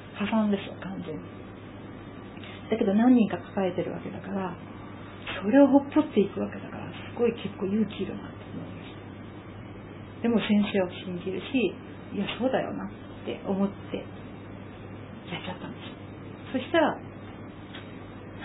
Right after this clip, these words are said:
だか自分の価値はどうなのかよくわかんないけど、<laughs> 少しずつ上がってってるっていうのが、これが現実なんだな。で、自分の、あの、自分で考える価値と、実際に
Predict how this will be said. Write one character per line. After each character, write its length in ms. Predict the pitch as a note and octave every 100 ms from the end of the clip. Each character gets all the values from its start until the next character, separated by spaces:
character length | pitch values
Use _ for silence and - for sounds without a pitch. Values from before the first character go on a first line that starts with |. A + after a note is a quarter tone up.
| -
だ 80 | -
か 60 | - - -
自 120 | G3 G3
分 100 | A#3
の 60 | A#3
価 140 | A#3
値 100 | A#3
は 60 | F#3+
ど 80 | A3
う 40 |
な 120 | A3 F3
の 60 |
か 80 | F3
よ 80 | G3
く 80 | G3
わ 60 |
か 120 | G3
ん 40 | B3+
な 100 | C4+
い 40 |
け 80 | G#3+
ど、 80 | G3
<laughs> 560 | A3+ A3+ - - - -
少 60 |
し 80 | D4
ず 100 | D4
つ 40 | B3+
上 80 |
が 220 | G#3+ - -
っ 60 |
て 80 | -
っ 20 | - -
て 60 | -
る 100 | F#3
っ 160 | -
て 60 | -
い 120 | G3+
う 60 | G3+
の 100 | A3
が、 220 | - B3 - - - -
こ 80 | F#3
れ 100 | G3+
が 120 | C4+
現 120 | D#4+ G3 F3+ F3
実 220 | F#3 F#3+
な 80 | G3+
ん 100 | G3
だ 60 | -
な。 160 | - - - - - - - - - - - -
で、 160 | B3 A#3+ - - - A3+
自 140 | C#4 C#4+
分 180 | E4+ F4
の、 220 | F4 E4 - - - - - - - -
あ 100 | C4
の、 120 | A3+ G#3+
自 180 | C#4
分 240 | C#4+ F4 F4
で 80 | E4+
考 60 | E4+ E4+ F4+
え 100 | E4+
る 100 | A#3
価 80 | A#3+
値 60 | A#3 - -
と、 240 | C4+ - - - - - - - G#3
実 100 | C4 -
際 240 | D4 D4 D4
に 320 | E4 C#4+